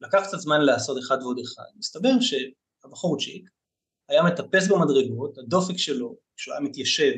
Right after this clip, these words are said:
היה מואץ, ואז המחשבות לקחו אותו למקום של התקף חרדה. הרבה פעמים אנשים שחוו התקף אחד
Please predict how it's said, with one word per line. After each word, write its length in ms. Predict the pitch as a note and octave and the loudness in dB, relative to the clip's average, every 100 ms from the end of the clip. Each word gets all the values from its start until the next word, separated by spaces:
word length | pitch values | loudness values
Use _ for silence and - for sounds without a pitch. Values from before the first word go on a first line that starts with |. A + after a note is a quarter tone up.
| A2+ - | -4 -18
היה 280 | C#3 C#3 B2+ | -6 -2 0
מואץ, 800 | B2 B2 B2 A3+ A#3 - - _ _ _ _ _ _ - | 0 0 -2 -4 -6 -8 -10 _ _ _ _ _ _ -10
ואז 220 | - G#3 A3+ | 0 2 6
המחשבות 760 | G3+ D3 C#3 - - B3 - - | 6 6 2 2 4 4 4 0
לקחו 300 | C3 - D3+ | -6 0 0
אותו 160 | D3 C#3+ | 2 4
למקום 460 | C3 C3 B2+ A#2+ | 4 2 -2 -4
של 220 | - C3 B2 B2 B2 - _ _ _ D#3 | -4 -2 0 0 0 -6 _ _ _ -14
התקף 280 | - B2+ | -4 -4
חרדה. 320 | - C#3 G#3 D3+ | 0 2 4 2
הרבה 200 | - D#3 | 0 -2
פעמים 260 | D#3 D#3+ | -2 0
אנשים 260 | C#3+ - D#3+ | 0 -2 -4
שחוו 400 | C#3 - A#2+ D3 | -8 -10 -2 0
התקף 260 | C#3+ - | 0 -4
אחד 200 | - F#3+ | -8 -8